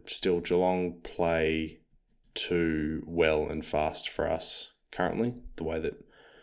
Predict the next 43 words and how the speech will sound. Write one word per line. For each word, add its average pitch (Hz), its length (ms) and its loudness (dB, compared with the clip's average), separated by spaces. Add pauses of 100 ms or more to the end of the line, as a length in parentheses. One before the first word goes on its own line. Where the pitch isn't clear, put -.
(260)
they're 92 160 2
going. 95 320 2
And 82 100 0
then 80 80 2
we've 85 120 0
got 78 180 -2
Adelaide, 78 460 -2 (100)
which - 180 2
will 82 100 0
be, - 200 -2
a, - 60 -4 (200)
you 82 80 -2
know, 82 200 -4
another 80 280 -2 (460)
ten 80 240 -4
point 80 260 -6
thrashing, - 460 -4 (680)
ten 82 220 -2
point, 82 360 0
ten 90 240 2
goal 82 240 4
thrashing. 80 580 -2 (240)
So, 92 680 6 (480)
yeah, 80 240 4 (120)
I'm 98 160 -2
really 110 220 6
worried 80 220 6
about 78 160 2
where 78 100 0
the - 80 -4
Saints 82 320 -4
girls 80 240 0
are 82 100 2
at, 80 100 0
and 82 80 -2
I'll 82 120 0
talk 85 240 2
a 78 60 -2
little 78 160 -2
bit 78 120 0
more 82 180 2
about 80 280 2
them 85 140 -4